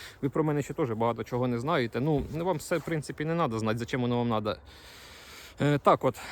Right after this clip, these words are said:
займалися такими штуками. Це те, що в мене посохранялись фотки. Помимо цього, я ще згрібав телефони мобільні, перепродував їх, естественно, плюс металолом.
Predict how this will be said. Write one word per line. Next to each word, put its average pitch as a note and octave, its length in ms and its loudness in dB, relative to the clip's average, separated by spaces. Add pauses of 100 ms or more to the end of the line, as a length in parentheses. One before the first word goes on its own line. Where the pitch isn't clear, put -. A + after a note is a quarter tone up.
займалися D#3 540 2
такими E3+ 300 0
штуками. B2 420 0
Це D3+ 380 0
те, C#3 100 -4
що C#3 100 -6
в C3 40 0
мене C3 160 0
посохранялись B2 640 -2
фотки. A2+ 500 -4
Помимо D#3 340 2
цього, B2+ 260 0
я B2 80 2
ще B2 240 -2
згрібав B2+ 380 2
телефони A#2+ 460 0
мобільні, B2 420 -2
перепродував C3+ 640 0
їх, C3 180 -4
естественно, B2 680 -4
плюс C3 280 -4
металолом. A#2+ 680 0